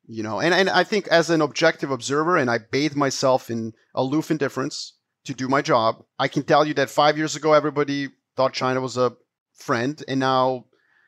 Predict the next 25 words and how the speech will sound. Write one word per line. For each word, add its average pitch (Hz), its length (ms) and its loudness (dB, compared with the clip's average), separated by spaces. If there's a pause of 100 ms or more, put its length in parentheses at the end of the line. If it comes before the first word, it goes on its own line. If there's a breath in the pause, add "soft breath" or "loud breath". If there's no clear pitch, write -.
(140)
you 143 100 -6
know, 117 160 0
everybody 135 320 -2
thinks 131 260 -6
it's - 160 -8
evil. 175 320 -8 (240)
And 147 100 -6
so 139 500 2 (140)
zero 180 260 2
covid 156 260 -2
policy 220 380 4
is 131 80 -6
seen 156 180 0
as 143 100 -2
some 143 160 0
sort 143 240 -4
of 135 40 2
a 135 40 2
manifestation 131 760 -2
of 117 60 -6
a 117 60 -2
Maoist 123 720 -2
policy. - 500 -2 (400 soft breath)
But 156 100 2
again, 165 420 2